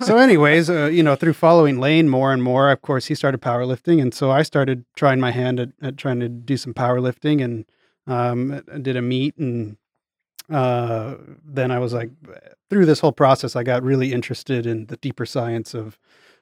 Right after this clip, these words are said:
of, uh, exercise science and exercise physiology. And I wanted to study that and try to make a career out of that.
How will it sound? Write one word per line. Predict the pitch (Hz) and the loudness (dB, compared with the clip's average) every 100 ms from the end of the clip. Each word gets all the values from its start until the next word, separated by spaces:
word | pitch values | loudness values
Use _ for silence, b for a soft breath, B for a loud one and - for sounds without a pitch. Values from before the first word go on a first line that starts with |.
| _ | _
of, | 123 110 107 _ _ | -12 -10 -16 _ _
uh, | 117 113 139 | -14 -12 -8
exercise | 131 120 - 120 113 | -8 -10 -4 -4 -4
science | - 120 117 110 | -6 -8 -8 -8
and | 120 | -10
exercise | 117 120 123 113 | -10 -10 -10 -10
physiology. | - 117 113 135 143 127 127 127 | -10 -8 0 2 2 0 -4 -4
And | 120 | -4
I | |
wanted | 120 117 107 | -6 -6 -8
to | |
study | - - 123 120 | -12 -6 -6 -4
that | 117 117 131 | -4 -6 -8
and | 127 110 | -12 -16
try | - 127 | -12 -10
to | 120 | -6
make | 117 123 | -8 -8
a | |
career | - 127 135 | -10 -4 -2
out | 113 | -2
of | 110 | -4
that. | 113 110 | -8 -8